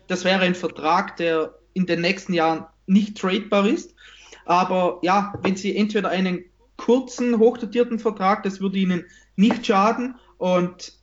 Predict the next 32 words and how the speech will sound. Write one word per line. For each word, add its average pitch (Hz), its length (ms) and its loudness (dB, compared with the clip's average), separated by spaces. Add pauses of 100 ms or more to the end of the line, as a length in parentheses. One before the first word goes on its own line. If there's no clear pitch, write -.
da 180 120 -2
könnte 202 340 0
man 175 180 2
wirklich 202 300 -4
sehen, 202 180 4
wie 190 80 4
sich 196 180 -2
dann 175 160 2
auch 165 200 0
Bamba 165 420 2
weiterentwickelt, 220 880 -2 (240)
Vucevic 196 640 0
dann 175 420 0
sukzessive 196 800 0
weniger 208 320 4
Minuten 208 420 4
bekommt, 208 500 -2 (360)
die 196 100 2
dann 180 160 2
an 160 180 0
Bamba 202 280 2
gehen, 214 260 0
da 196 80 0
könnte 190 300 0
man 175 160 -2
das 175 280 -4 (200)
eventuell 180 420 2
noch 190 180 2
mal 180 180 4
ein 170 200 2
Jahr 165 200 2
ansehen, 202 540 0